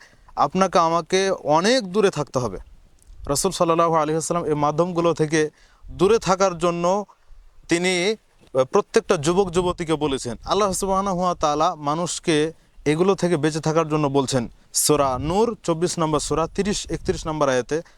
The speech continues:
আল্লাহ সুবহানাহু ওয়া তাআলা পুরুষ এবং নারীকে তাদের চক্ষুকে নত করার জন্য বলেছেন। তাহলে জেনা, ব্যভিচার থেকে বাঁচা যাবে। চক্ষু নিচু করতে হবে। পুরুষদেরকে বলছেন যে যখন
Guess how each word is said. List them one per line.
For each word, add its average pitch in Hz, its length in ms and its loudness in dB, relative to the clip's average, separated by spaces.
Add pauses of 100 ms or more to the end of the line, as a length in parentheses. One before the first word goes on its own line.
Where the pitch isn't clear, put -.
(220)
আল্লাহ 156 260 -4
সুবহানাহু 151 500 -4
ওয়া 139 120 0
তাআলা 139 240 0
পুরুষ 247 420 0
এবং 180 300 0
নারীকে 175 540 0 (280)
তাদের 151 340 2
চক্ষুকে 226 500 2
নত 170 260 0
করার 165 260 2
জন্য 147 160 -2
বলেছেন। 113 360 -2 (920)
তাহলে 180 500 2
জেনা, 165 280 0
ব্যভিচার 160 380 0
থেকে 147 180 -4
বাঁচা 131 280 0
যাবে। 107 220 -4 (680)
চক্ষু 233 420 0
নিচু 208 300 -2
করতে 175 280 0
হবে। 120 240 -2 (760)
পুরুষদেরকে 233 520 2
বলছেন 170 460 0 (360)
যে 135 460 2 (160)
যখন 220 640 2